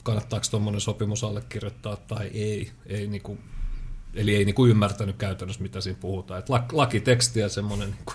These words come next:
<laughs> jenkkipumaska. Ja, ja tota, no me sit allekirjoittiin. Samalla luovuttiin myös kustannusoikeuksista ja niiden, niiden biisien osalta. Ja, ja tota, saatiin levyyhtiöltä aina hyvät ennakot.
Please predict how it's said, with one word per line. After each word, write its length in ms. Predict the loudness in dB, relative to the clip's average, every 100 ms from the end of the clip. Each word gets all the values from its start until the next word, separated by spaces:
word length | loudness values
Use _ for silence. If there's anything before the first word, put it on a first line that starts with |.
| 2
<laughs> 80 | 4
jenkkipumaska. 800 | 4 2 0 0 0 -2 -6 -10
Ja, 100 | -12 -14 -16 -16 -16 -16 -18 -18 -18 -4
ja 100 | -2
tota, 360 | 0 -2 0 2
no 120 | 4
me 120 | 6
sit 200 | 4 4
allekirjoittiin. 680 | 4 4 4 2 2 0 2
Samalla 320 | 4 6 6
luovuttiin 480 | 6 4 2 0 0
myös 280 | 2 0 -2 -12 -14
kustannusoikeuksista 1160 | -4 -2 0 -2 0 -2 -2 -4 -6 -8 -8 -8
ja 100 | -8 -8 -14 -20 -20 -10
niiden, 160 | -6 -6 -8 -6
niiden 240 | -4 -4
biisien 380 | -4 -6 -6 -8
osalta. 400 | -8 -8 -10 -10
Ja, 140 | -10 -12 -16 -18
ja 140 | -14 -12
tota, 380 | -12 -14 -12 -12 -12 -20 -20 -20 -20 -20 -20 -14
saatiin 440 | -4 2 4 6 6
levyyhtiöltä 600 | 6 6 4 4 2 2
aina 140 | 4
hyvät 300 | 6 4 4
ennakot. 640 | 6 6 6 4 -2 -4 -10